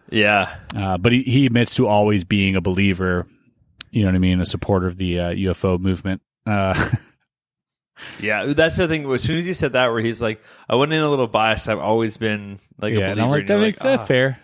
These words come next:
Speaker 2: Fair,
Speaker 1: Hey, but,
Speaker 2: fair
Speaker 1: like,
Speaker 2: though.
Speaker 1: of course,
Speaker 2: Fair's
Speaker 1: like,
Speaker 2: fair.
Speaker 1: yeah. I'm glad he owned up to it instead of, like, lying
Speaker 2: Yeah.
Speaker 1: about it, being like, "Oh no, never."
Speaker 2: He said something interesting too. He said working in the government is like a lot of those C I A operatives don't wanna know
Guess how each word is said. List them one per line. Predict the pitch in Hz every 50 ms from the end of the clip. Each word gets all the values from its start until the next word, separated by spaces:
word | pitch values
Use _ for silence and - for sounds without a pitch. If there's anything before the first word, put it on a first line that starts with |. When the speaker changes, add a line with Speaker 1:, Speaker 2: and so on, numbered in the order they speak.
| _ _ - -
Speaker 2:
Fair, | - 151 165 180 185
Speaker 1:
Hey, | 175 170
but, | 165 214
Speaker 2:
fair | 202 208 208
Speaker 1:
like, | 190
Speaker 2:
though. | 139 120 117
Speaker 1:
of | 127 123
course, | - 240 214 - -
Speaker 2:
Fair's | 175 185 185 - -
Speaker 1:
like, | 135 113
Speaker 2:
fair. | 110 117
Speaker 1:
yeah. | 107 - - - _ _ _ -
I'm | - 143
glad | 151 185 190 202 185
he | 156 131 117 113 - - - -
owned | 113 120 117 104
up | 110 - -
to | 131 107
it |
instead | 98 95 - 113 101
of, | 98 95
like, | 95 90 92 92
lying | 92 90 87 98 110
Speaker 2:
Yeah. | 110
Speaker 1:
about | 92 78 82 78 80 92
it, | 98 95
being | 107 98 92 87
like, | 87 85 90 98 -
"Oh | 143 156 160 160
no, | 156 165 165 156 151
never." | 143 139 139 147
Speaker 2:
He | 147 131
said | 147 175 165
something | - 190 165 135 135
interesting | 143 143 143 127 - 120
too. | 110 120
He | 135 120
said | - 123 117
working | 110 127 139 - 156
in | 127
the | 110
government | 95 104 101 113 117 107 101 101 - 104
is | 95 104
like | 101 101
a |
lot | 101 104 104 107
of | 110 110
those | 107 104 101
C | - - 113
I | 101
A | 98 98
operatives | 98 98 104 - 117 104 98 85
don't | - 123 123 143
wanna | 151 139 123
know | 107 107 104 95 95 101 120 156 190 202